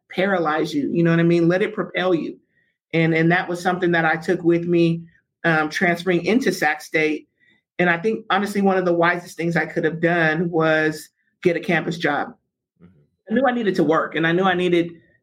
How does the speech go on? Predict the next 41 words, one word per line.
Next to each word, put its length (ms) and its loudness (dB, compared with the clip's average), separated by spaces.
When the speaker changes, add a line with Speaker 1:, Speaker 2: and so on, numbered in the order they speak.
Speaker 1:
I 60 0
knew 180 2
working 400 -2
at 160 -2
the 80 -6
college 380 -2
was 140 -2
gonna 180 0
work 240 0
best 240 -4
just 160 -6
for 80 -2
my 160 0
school 580 2
and, 240 -4
you 120 0
know, 120 0
my, 180 -2
my 160 -2
personal 440 -2
life. 320 0
Um, 640 0
but 160 0
it 140 0
also 280 0
gave 200 2
me 80 2
community 520 2
right 220 -2
away. 380 -4
You 120 -4
know, 120 -2
I 100 -2
had 320 -2
three 180 2
or 100 0
four 180 -2
people 300 -2
that 160 0
I 160 0
knew 520 4